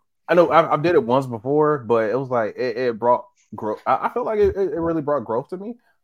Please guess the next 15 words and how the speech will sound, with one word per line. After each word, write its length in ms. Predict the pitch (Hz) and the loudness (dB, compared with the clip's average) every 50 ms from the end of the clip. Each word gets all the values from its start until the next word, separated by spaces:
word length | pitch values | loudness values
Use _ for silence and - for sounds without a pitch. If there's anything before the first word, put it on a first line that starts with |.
| _ - | _ -4
but 80 | 120 120 | -4 -4
I 220 | - - 175 269 | -2 0 -2 -2
actually 220 | 349 - - 220 | -2 -2 -4 -4
want 480 | 175 143 127 131 156 180 185 170 - - - | -4 -4 -6 -6 -4 -2 -2 -4 -4 -8 -10
to 100 | 156 143 | -10 -8
do, 360 | 131 143 139 135 131 127 127 | -6 -6 -6 -6 -6 -6 -6
like, 540 | 117 107 113 113 104 104 101 - _ - - _ _ _ _ _ _ _ _ _ _ - | -6 -6 -6 -4 -6 -6 -10 -12 _ -20 -20 _ _ _ _ _ _ _ _ _ _ -12
a 40 | 110 | -6
boxing 380 | 113 127 151 165 - - 120 98 | -2 0 0 -2 -2 -6 -10 -8
class, 400 | 95 95 - - 62 78 - - | -6 -6 -6 -6 -8 -10 -10 -6
like, 320 | 98 95 90 92 - - _ _ _ - 117 | -6 -4 -4 -6 -8 -10 _ _ _ -6 -2
go 160 | 139 139 135 | -2 -2 0
to 220 | 135 151 131 123 | 0 -2 -2 -2
a 60 | 113 | -2
gym 360 | 101 110 123 131 123 110 104 | -2 -4 -4 -4 -4 -6 -8